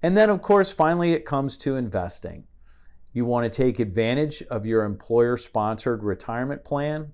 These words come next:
a four oh one K, a four oh three B, or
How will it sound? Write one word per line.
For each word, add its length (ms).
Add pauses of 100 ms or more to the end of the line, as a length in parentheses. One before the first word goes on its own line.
(120)
a 80
four 280
oh 40
one 160
K, 480
a 80
four 260
oh 120
three 260
B, 540
or 300